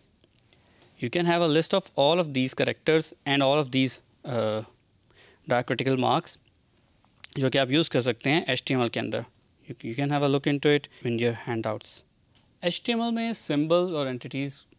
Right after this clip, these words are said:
वो एंटिटीज सिंबल्स जो कि हमारे कीवर्ड्स का हिस्सा नहीं होते हैं, like, uh, करेंसीज और मैथमेटिकल सिंबल्स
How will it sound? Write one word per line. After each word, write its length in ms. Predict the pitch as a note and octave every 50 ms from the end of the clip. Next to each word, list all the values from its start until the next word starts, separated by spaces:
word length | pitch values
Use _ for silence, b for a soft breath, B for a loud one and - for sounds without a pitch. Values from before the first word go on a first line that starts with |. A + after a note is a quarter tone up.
| _ -
वो 320 | B2 B2 B2 C#3+ F3 F#3
एंटिटीज 420 | E3+ D3 - C3+ B2+ C3+ C#3+ D3 -
सिंबल्स 360 | C#3 B2+ A#2+ C3+ D3+ E3 D3
जो 140 | - C3 B2
कि 120 | - D3
हमारे 300 | C#3+ C#3 C3 C3 C3 C3
कीवर्ड्स 440 | C3 - D3+ D3 D3+ D#3 D#3 C#3+ -
का 100 | - C#3+
हिस्सा 300 | B2+ A#2+ - - C3 C3+
नहीं 100 | C3 B2+
होते 180 | A#2+ - -
हैं, 80 | D#3 D3+
like, 180 | C3 B2 B2 B2 _ _ _ _ - - -
uh, 400 | - B2 A2+ A2+ A2+ A2+ A#2+ - _ _ _ - -
करेंसीज 640 | - B2+ A#2+ A#2 A#2+ - - C#3+ C#3+ D3 C#3+ - B B B B B B B B - -
और 520 | C3 B2 A#2+ A#2+ A#2 A#2 A#2+ A#2+ A#2+ A2+ - _ -
मैथमेटिकल 520 | B2 - - C3+ B2+ B2 B2 C3+ D3 D3
सिंबल्स 540 | C#3 - C3+ B2+ B2 C3 C3 C3+ C3+ -